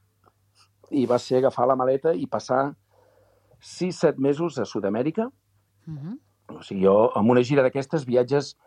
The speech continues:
Speaker 1: més de tres-cents dies l'any. O sigui, em va canviar la vida de cop i vaig pujar amb un, amb una indústria representada per un home que està absolutament a, a Champions, a la número u.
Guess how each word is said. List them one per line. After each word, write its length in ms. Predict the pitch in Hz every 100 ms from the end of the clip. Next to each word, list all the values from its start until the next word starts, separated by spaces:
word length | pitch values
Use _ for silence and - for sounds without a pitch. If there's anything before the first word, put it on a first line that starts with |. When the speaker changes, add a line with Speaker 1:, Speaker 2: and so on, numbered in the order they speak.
| _ _ _ _ -
Speaker 1:
més 180 | 120
de 100 | 117
tres-cents 380 | 123 120 117 104
dies 220 | 95 101
l'any. 260 | 87 85 80
O 160 | 78 -
sigui, 180 | 98 95
em 160 | 92
va 100 | 101
canviar 340 | 101 101 95 95
la 80 | 98
vida 280 | 104 110
de 140 | 104 80 -
cop 300 | 127 135 - _ _ _ _ _ _
i 140 | - 101
vaig 180 | 98 -
pujar 320 | 120 107 101 110
amb 140 | 110
un, 380 | 107 101 101 101
amb 240 | 92 92
una 220 | 98 104 107 101 101 - -
indústria 800 | 120 104 117 123 - 127 120 131 131 _ -
representada 720 | - 113 110 117 107 110 113
per 140 | 127
un 120 | 113
home 200 | 104 110
que 80 | 117
està 160 | 101 92
absolutament 640 | - - 98 85 85 92
a, 240 | 104 82 -
a 100 | -
Champions, 560 | - 85 82 78 -
a 120 | - 90
la 140 | 85
número 260 | 90 98 92
u. 140 | 95